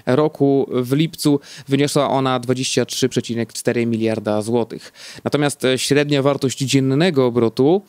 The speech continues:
wyniosła jeden miliard i sto siedemdziesiąt tysięcy złotych i to jest szósty miesiąc z rzędu powyżej miliarda złotych dziennego obrotu. To jest pierwszy taki półroczny ciąg w historii warszawskiej giełdy. Nigdy wcześniej tak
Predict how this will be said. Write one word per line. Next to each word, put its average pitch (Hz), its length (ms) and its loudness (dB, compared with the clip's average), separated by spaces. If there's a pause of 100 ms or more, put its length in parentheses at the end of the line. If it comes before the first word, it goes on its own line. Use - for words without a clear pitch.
(360)
wyniosła 180 480 2 (260)
jeden 160 420 2
miliard 143 520 2
i 196 120 0
sto 151 140 0
siedemdziesiąt 135 520 -2
tysięcy 123 400 -2
złotych 127 420 -2
i - 40 -8
to 139 120 2
jest - 360 -6
szósty 196 500 0
miesiąc 123 600 -2 (160)
z 110 120 -4
rzędu 127 560 2
powyżej 151 400 2
miliarda 139 500 2
złotych 127 440 -2
dziennego 139 560 2
obrotu. 170 420 4 (260)
To 165 60 2
jest - 220 -4
pierwszy 165 720 2 (280)
taki 139 340 -2 (180)
półroczny 151 800 2
ciąg 131 400 0
w - 60 -16
historii 127 580 0 (240)
warszawskiej 127 640 0
giełdy. 135 260 2
Nigdy 135 240 2
wcześniej 139 300 -2
tak - 240 -4